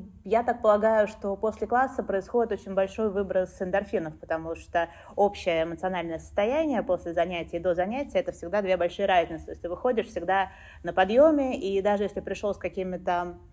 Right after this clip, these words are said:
проблемами, переживаниями, то выходишь в существенно более ровном, а, эмоциональном состоянии. То есть многие люди приходят именно для того, чтобы голову приводить в порядок. Плюс все-таки, когда ты занимаешься, если это бикрам, то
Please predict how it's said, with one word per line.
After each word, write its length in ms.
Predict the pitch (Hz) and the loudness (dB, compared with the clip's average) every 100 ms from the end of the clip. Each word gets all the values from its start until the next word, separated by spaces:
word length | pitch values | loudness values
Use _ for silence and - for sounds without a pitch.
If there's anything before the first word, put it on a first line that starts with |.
| - - - - | -20 -20 -20 0
проблемами, 520 | 202 190 208 196 185 | 2 4 4 2 -2
переживаниями, 880 | 185 185 214 247 302 285 240 196 180 | -2 0 2 2 2 2 0 0 0
то 180 | 196 | 0
выходишь 400 | 180 185 254 214 | 0 2 2 2
в 80 | 185 | -2
существенно 380 | - 202 220 196 | -6 -6 -4 -2
более 220 | 180 185 | 0 2
ровном, 520 | 190 202 170 156 147 151 | 2 2 2 -2 -8 -10
а, 260 | 156 156 | -8 -6
эмоциональном 540 | 156 165 180 180 156 151 | -6 -8 -6 -6 -6 -8
состоянии. 480 | - 185 202 277 226 | -8 0 2 2 0
То 80 | |
есть 120 | - 190 | -6 -4
многие 260 | 202 180 | -4 -4
люди 200 | 175 185 | -4 -4
приходят 480 | 160 170 - 196 170 - - - | -6 -6 -2 -2 -2 -4 -20 -12
именно 280 | - 190 180 | -4 -2 -2
для 100 | 165 | -2
того, 240 | 165 170 180 | 0 0 0
чтобы 440 | - 165 165 156 - - - - - - | -2 -4 -4 -6 -16 -20 -20 -20 -20 -4
голову 400 | 226 208 185 165 | 4 8 8 4
приводить 400 | - 170 165 151 | 0 2 2 -2
в 40 | - | 0
порядок. 380 | 170 156 151 - - _ _ - | 2 2 -2 -10 -20 _ _ 2
Плюс 180 | 254 - | 2 8
все-таки, 320 | 269 262 214 | 8 8 0
когда 280 | 214 208 214 | 2 4 4
ты 100 | 202 | 2
занимаешься, 720 | 208 233 262 302 302 - 196 | 0 0 -2 -2 -4 -2 0
если 360 | 185 185 185 | 0 0 -2
это 120 | 185 180 | -4 -2
бикрам, 480 | 190 220 262 269 | -2 0 0 0
то 580 | - 185 190 190 185 165 | 0 2 4 2 0 -10